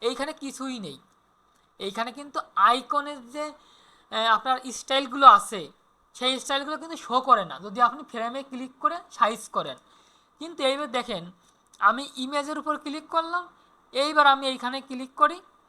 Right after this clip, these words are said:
raster and vector-এর থেকে ভেক্টর আইকনে ক্লিক করি, দেখেন কত রকম স্টাইল চলে আসছে। এই স্টাইলগুলো আমরা মনে হয় অনেকে কাজ করি বা অ-, যারা নতুন তারা মনে হয় এখনও এই স্টাইলগুলো দেখি নাই। এখানে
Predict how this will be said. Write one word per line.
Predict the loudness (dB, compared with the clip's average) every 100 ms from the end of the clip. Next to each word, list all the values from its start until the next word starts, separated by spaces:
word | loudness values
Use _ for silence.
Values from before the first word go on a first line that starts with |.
| _ _ _ 2
raster | 4 4 0 -2 -2
and | -4 -8
vector-এর | -6 -2 -2 -4 -12 -14
থেকে | -12 -14 -18 _ _ _ -12
ভেক্টর | -10 -2 4 4
আইকনে | 2 -6
ক্লিক | -12 -14 -12 -12
করি, | -12 -14 -14
দেখেন | -14 -14 _ _ _ -18
কত | -14 -10 -6
রকম | -6 -6 -8 -10
স্টাইল | -6 -4 -4
চলে | -6 -6 -6
আসছে। | -8 -16 -20 _ _ _ _ _ _ _ _ -8
এই | -6 -4
স্টাইলগুলো | -4 -4 -2 2 4
আমরা | 4 2
মনে | 0
হয় | -6 -8 -14 -20 _ _ -2
অনেকে | -2 -2 0 4
কাজ | 4 4 -4
করি | -4 0
বা | 2 2
অ-, | 2 -2
যারা | -2 0 -2
নতুন | -8 -8
তারা | 0 0
মনে | 0 -4
হয় | -6
এখনও | -4 -6 -6 -6
এই | -8 -8
স্টাইলগুলো | -10 -12 -10 -8
দেখি | -8 -10
নাই। | -14 -18 _ _ _ _ _ _ _ _ _ _ -20 -20 _ _ -6
এখানে | -2